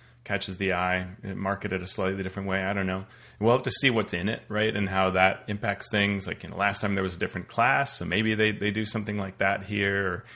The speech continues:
maybe it'll contain, you know, some of those five point five type elements that will get everybody interested and, and have all of us buying it, or a really super cool adventure, because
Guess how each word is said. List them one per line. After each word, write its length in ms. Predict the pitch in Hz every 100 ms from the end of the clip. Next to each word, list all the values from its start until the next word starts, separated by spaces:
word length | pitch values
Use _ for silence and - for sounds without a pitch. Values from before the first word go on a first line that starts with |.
| - -
maybe 260 | 101 107 127
it'll 160 | 127
contain, 640 | 120 120 110 113 107 107 104
you 120 | 104
know, 100 | 95
some 240 | 92 - 104
of 120 | 98
those 500 | 101 98 95 92 - - - - _ -
five 480 | - - 90 95
point 240 | - 101 95
five 460 | - 92 92 95
type 260 | - 95 92
elements 520 | 92 101 117 90 92 -
that 120 | 101
will 120 | 95
get 140 | 95 98
everybody 560 | 101 95 98 95 92 92
interested 680 | 110 104 117 - - 95 95
and, 180 | 92 92
and 340 | 95 95 95 98
have 220 | - 110 95
all 200 | 110 180
of 80 |
us 140 | 98 95
buying 400 | 98 95 92 92
it, 140 | 98 - - -
or 180 | 170 156
a 20 |
really 240 | 151 156 156
super 320 | - 156 147
cool 220 | 147 147
adventure, 340 | 135 165 202
because 320 | 101 101 104